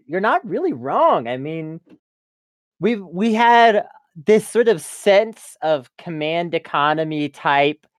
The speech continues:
stuff in some of the early seasons, and then that was slowly stripped away in favor of these more and more capitalist visions of the Power Rangers. And then suddenly,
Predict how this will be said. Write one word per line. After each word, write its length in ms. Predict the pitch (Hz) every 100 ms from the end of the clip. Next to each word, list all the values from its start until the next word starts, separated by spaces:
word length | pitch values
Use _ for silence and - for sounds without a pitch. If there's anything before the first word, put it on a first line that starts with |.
| _
stuff 460 | - - 170 151 -
in 120 | 139
some 140 | 135 151
of 80 |
the 100 | 139
early 400 | 135 147 170 170
seasons, 680 | 147 - 147 135 135 127 127
and 140 | 127 135
then 140 | 147
that 200 | 160 170
was 140 | 160
slowly 560 | - - 151 196 214 202
stripped 400 | - - 185 -
away 360 | 160 147 165 156
in 100 | 131
favor 460 | 135 151 151 139
of 140 | 139 120
these 220 | 127 110
more 440 | 117 135 151 160
and 100 | 165
more 280 | 135 127 135
capitalist 720 | 135 - 131 135 135 123 123
visions 400 | 113 135 127 123
of 80 | 110
the 80 | 107
Power 360 | - 127 131 120
Rangers. 580 | 120 127 113 101 104 - _ _ _
And 160 | 170 202
then 280 | 233 214 202
suddenly, 800 | - - 320 254 214 185 165